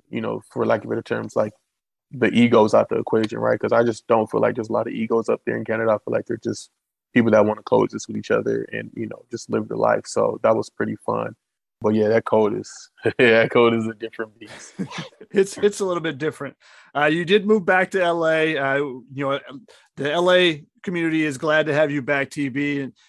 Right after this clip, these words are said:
Speaker 2: yeah, thanks so much for taking the time. Got one final question for you. The name of the podcast is Heard It on the Sideline.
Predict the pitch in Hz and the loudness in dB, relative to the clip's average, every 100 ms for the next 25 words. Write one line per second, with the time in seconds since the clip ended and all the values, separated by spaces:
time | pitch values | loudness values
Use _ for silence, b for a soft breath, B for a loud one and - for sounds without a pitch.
0 | b 147 - 180 - 180 170 170 165 - | b -6 -2 -4 0 -2 0 -2 -6 -6
1 | 170 160 143 165 165 156 143 165 196 - | -4 -4 -2 0 0 0 0 -2 0 0
2 | 202 185 - 170 - 156 175 170 143 156 | 2 0 0 -2 -2 -6 -4 -4 -4 0
3 | 214 214 202 185 175 175 165 151 147 - | 0 0 2 2 2 -2 -2 -4 -10 -6
4 | 160 180 185 180 160 143 139 135 | -4 -4 -4 -4 -4 -4 -6 -8